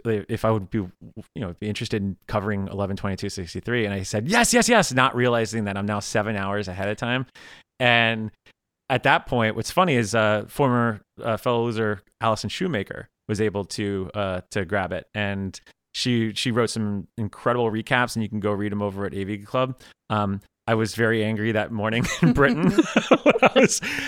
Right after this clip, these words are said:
and I had been waiting so long. And I said, "Just wait, wait, you gonna wait seven hours? Like, come on."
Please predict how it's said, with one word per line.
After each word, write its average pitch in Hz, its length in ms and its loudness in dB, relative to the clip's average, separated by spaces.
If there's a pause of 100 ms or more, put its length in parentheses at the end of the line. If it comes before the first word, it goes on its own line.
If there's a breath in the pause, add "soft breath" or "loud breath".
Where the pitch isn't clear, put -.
(140 loud breath)
and 143 100 4
I 139 120 6
had 139 140 2
been 147 140 -2
waiting 143 280 2
so 135 200 4
long. 131 240 6
And 135 60 2
I 139 60 4
said, 139 200 -2
"Just 254 200 -2
wait, 311 220 4
wait, 294 200 4
you 302 80 2
gonna 302 160 4
wait 302 160 6
seven 294 300 6
hours? 277 420 4
Like, 214 140 0
come 285 160 -4
on." 233 240 2